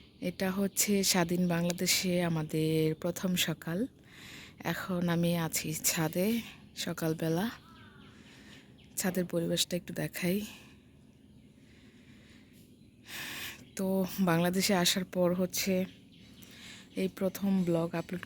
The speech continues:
করতেছি। এতদিন আপনারা কি চলছে তা তো সবাই জানেন, তারপরও একটু দেরি হয়ে গেল আপলোড করতে।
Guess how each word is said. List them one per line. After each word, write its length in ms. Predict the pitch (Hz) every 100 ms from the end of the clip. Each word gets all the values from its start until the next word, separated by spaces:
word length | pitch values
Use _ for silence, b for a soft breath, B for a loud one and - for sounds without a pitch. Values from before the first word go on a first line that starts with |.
| -
করতেছি। 360 | 175 175 - 196
এতদিন 340 | 170 165 170 170 170
আপনারা 260 | - 160 165
কি 100 | - 175
চলছে 240 | 185 175 -
তা 80 | - 170
তো 40 | 175
সবাই 240 | 180 170 170 170
জানেন, 260 | 156 160 202 - - - B B B B B B B B - 180
তারপরও 480 | 175 175 175 175 190 208
একটু 180 | - 185
দেরি 260 | 175 175 196
হয়ে 140 | 185 170
গেল 120 | 160 160
আপলোড 240 | - 165 -
করতে। 300 | - 165 -